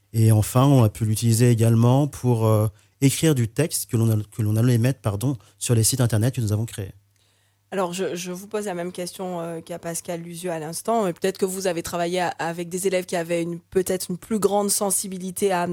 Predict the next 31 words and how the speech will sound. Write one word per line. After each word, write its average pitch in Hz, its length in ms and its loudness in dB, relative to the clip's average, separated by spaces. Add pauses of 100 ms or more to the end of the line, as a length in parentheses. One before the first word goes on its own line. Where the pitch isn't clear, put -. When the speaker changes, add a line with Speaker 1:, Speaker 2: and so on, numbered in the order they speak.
(140)
Speaker 2:
à 175 140 0
l'outil, 190 360 -2
mais 285 120 2
est-ce 190 180 2
que 208 120 -2
selon 190 280 0
vous 190 220 -4
aujourd'hui, 180 520 -6 (380)
ces 185 180 -2
jeunes 202 300 0
élèves 190 560 0
savent 196 600 0
utiliser, 185 760 -2
euh, 175 80 0
l'outil 175 400 -4 (240)
chat 185 100 -2
G 180 180 -2
P 175 140 -4
T ? 269 280 -2
Est-ce 180 200 0
qu'ils 196 340 -4
en 180 60 0
comprennent 247 600 -2 (600)
à 208 100 2
la 214 120 2
fois 247 160 -2
les 214 140 0
opportunités 190 640 -2
et - 20 2
les 202 120 0
limites ? 180 500 -6